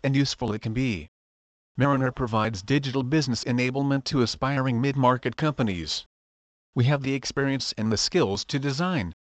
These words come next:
develop and execute digital business programs using our Microsoft Azure-based digital business enablement platform to accelerate your progress.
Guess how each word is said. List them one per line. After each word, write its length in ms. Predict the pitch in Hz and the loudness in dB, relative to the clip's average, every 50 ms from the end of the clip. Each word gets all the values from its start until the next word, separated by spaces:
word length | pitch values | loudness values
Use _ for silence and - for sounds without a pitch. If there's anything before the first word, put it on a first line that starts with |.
| _ _ | _ _
develop 380 | - 117 98 120 131 139 147 - - | -2 0 2 2 2 2 0 -2 -2
and 120 | - 131 | 0 0
execute 500 | 143 165 - - 151 - - 131 120 104 | 0 0 -2 -4 -4 -4 -2 -4 -2 0
digital 380 | 113 135 147 139 131 120 139 123 | 0 0 0 0 0 -2 -2 0
business 360 | 120 120 113 123 123 117 - | 2 0 2 2 0 -2 -2
programs 640 | - - - 175 170 139 135 123 117 110 107 101 104 | -4 -2 0 0 0 0 -2 -2 -2 -2 -4 -4 -4
using 400 | 104 104 110 110 104 113 117 113 | -2 -2 -2 0 0 0 0 0
our 180 | 107 117 113 | 0 0 0
Microsoft 800 | 107 104 110 123 139 - - 120 117 - - 120 113 110 - - | 2 2 2 0 0 0 0 -2 0 0 -2 -2 -2 -2 -4 -4
Azure-based 600 | 139 139 147 127 117 117 - 131 135 135 - - | -2 -2 0 0 0 0 0 0 0 0 -2 -2
digital 380 | - 139 147 139 139 120 139 131 | 0 0 0 0 0 -2 -2 -2
business 400 | 123 147 160 143 135 117 - - | 0 0 0 0 0 -2 -2 -2
enablement 600 | 131 123 123 123 127 127 139 143 139 139 139 135 | -2 0 0 0 0 0 0 0 0 0 0 -2
platform 540 | - - 156 147 147 - - 151 147 139 123 | -4 -2 0 0 0 0 0 0 0 0 0
to 160 | - 120 107 | 0 -2 -2
accelerate 640 | 101 - - - - 156 151 151 120 101 95 87 | -2 -2 -4 -4 -2 -2 0 0 0 0 0 0
your 100 | - 110 | -2 -4
progress. 680 | - - - 156 160 160 151 120 101 90 82 - - - | -4 -4 -6 -2 -2 -2 -2 -2 -4 -4 -4 -4 -6 -8